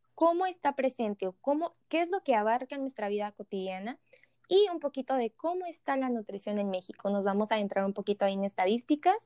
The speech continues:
va a estar muy padre, muy interesante. Los invito a que no se pierdan los siguientes capítulos, que estén en sintonía, que estén al pendiente de nuestras publicaciones en nuestras redes sociales. Si no nos sigan, vayan, eh, vayan y síguenos. Ah, ahí apóyennos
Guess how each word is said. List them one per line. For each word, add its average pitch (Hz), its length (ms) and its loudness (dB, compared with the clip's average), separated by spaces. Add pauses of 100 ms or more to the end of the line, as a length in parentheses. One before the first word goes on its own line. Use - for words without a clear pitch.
(480)
va 202 60 6
a - 0 -
estar 208 220 2
muy 196 160 4
padre, 254 340 8
muy 247 160 2
interesante. 220 800 -4 (360)
Los 262 180 8
invito 226 280 4
a 233 60 4
que 208 100 -2
no 220 180 4
se 330 140 -4
pierdan 302 260 0
los 285 120 -2
siguientes 226 300 -2
capítulos, 220 580 0
que 208 80 -2
estén 208 240 0
en 226 120 0
sintonía, 208 580 0 (300)
que 320 180 8
estén 262 300 4
al 240 100 0
pendiente 208 460 -2
de 247 160 0
nuestras 330 360 -2
publicaciones 226 720 -2 (100)
en 339 260 2
nuestras 254 400 0
redes 196 260 0
sociales. 208 560 0
Si 247 80 0
no 202 120 0
nos 196 160 -6
sigan, 202 340 -2
vayan, 202 420 -2 (460)
eh, 220 180 6
vayan 208 280 2
y 208 40 0
síguenos. 285 540 -2 (600)
Ah, 208 400 2 (360)
ahí 208 280 0
apóyennos 233 580 -2